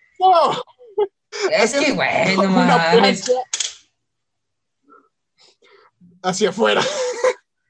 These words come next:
Speaker 2: Ya ni Hulk
Speaker 1: Eso
Speaker 2: Hogan
Speaker 1: fue
Speaker 2: es más humilde, güey. No mames. Es que
Speaker 1: No, no, no.
Speaker 2: Mister Personalidad, si a Mister Personalidad, viejito, si usted nos está viendo,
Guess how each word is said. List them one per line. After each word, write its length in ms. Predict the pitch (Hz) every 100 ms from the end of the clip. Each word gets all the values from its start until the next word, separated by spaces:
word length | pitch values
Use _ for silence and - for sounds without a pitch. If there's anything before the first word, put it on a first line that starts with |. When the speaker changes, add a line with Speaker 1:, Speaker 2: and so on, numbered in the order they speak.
| _ _ -
Speaker 2:
Ya 120 | 214
ni 160 | 247 269
Hulk 200 | 247 240
Speaker 1:
Eso 240 | 233 254
Speaker 2:
Hogan 220 | 233 247
Speaker 1:
fue 80 | 247
Speaker 2:
es 120 | 233
más 260 | 247 381 -
humilde, 640 | 233 196 190 220 240 233
güey. 380 | 180 156 143 147 - - - - 151 - - - 494 - - _ _ _ _
No 240 | - 196 247
mames. 840 | 202 196 240 214 156 131 - _ _ _ _ _ _ _
Es 160 | 208 202
que 320 | 311 - - - - - _ _ _ _ _ _ _ _ _ _
Speaker 1:
No, 320 | 196 196 214
no, 20 | 233
no. 180 | 196
Speaker 2:
Mister 480 | 208 214 220 220 214
Personalidad, 720 | 220 208 - 208 208 247 302 185 - - _
si 160 | -
a 80 | 208
Mister 360 | 208 202 220 214
Personalidad, 800 | 196 185 196 185 180 190 240 233 _ _
viejito, 460 | - 160 165 214 175
si 160 | - 131
usted 280 | - 185
nos 240 | 180 175 165
está 220 | 135 139
viendo, 500 | 139 147 165 160 -